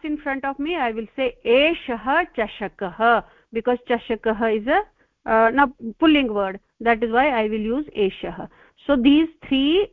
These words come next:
in English, for all these three words, eshah, esha, etat, meaning is this. Meaning is this only. This male,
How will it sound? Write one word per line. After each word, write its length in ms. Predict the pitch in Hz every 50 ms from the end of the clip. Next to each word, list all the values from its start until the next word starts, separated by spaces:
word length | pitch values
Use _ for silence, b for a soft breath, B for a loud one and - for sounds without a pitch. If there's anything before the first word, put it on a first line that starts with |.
| _ _ -
in 140 | 254 277 285
English, 500 | - - 285 294 277 311 320 359 302 285 - - - _
for 240 | - 262 269 277 277
all 260 | 269 262 269 285 294 269
these 200 | 294 294 302 285 - - -
three 180 | 285 269 262
words, 300 | 226 220 208 196 185 - - - -
eshah, 720 | - 247 254 269 254 - - 262 254 240 - 285 302 349 - b b b b b b b
esha, 640 | 240 240 240 233 - - 254 240 247 269 285 320 330 - b b b b _ 240
etat, 540 | 262 269 285 277 - 262 269 277 - -
meaning 540 | 254 247 247 262 277 285 277 277 262 254 233
is 300 | 262 311 311 294 233 196
this. 180 | 196 247 220 - - _ _ _ _ _ _ _ _ _ _ _ _ _ _ _ _ _ _ _ _ -
Meaning 500 | 233 240 247 247 240 240 247 247 247 277
is 160 | 320 320 294 240
this 220 | 202 269 277 269 - -
only. 380 | 233 202 190 190 190 185 185 185 _ _ _ _ _ _ _ _ _ _ _ _ _ _ _ _ _ _ _ _ _ _ _ _ _ _ _ _ _ _ _ _ _ _ _ _ _ _ _ _ _ _ _ _ _ _ _ _ _ _ _ _ _ _ _ _ _ _ _ _ _ _ _ _ _ _ _ _ -
This 440 | 196 190 - - 214 196 285 277 - -
male, 420 | 254 247 247 254 277 320 403 415